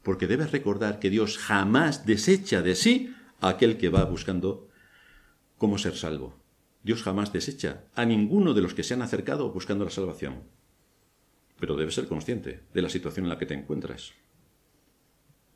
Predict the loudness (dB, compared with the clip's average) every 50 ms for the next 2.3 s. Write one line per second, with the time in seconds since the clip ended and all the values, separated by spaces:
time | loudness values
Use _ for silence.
0 | _ 0 0 2 4 4 4 4 2 2 2 2 2 4 2 2 2 2 2 0
1 | 0 0 0 0 0 2 2 2 2 2 0 0 -2 -2 -2 -4 -2 0 0 -2
2 | -2 -2 -6 -8 -8 -8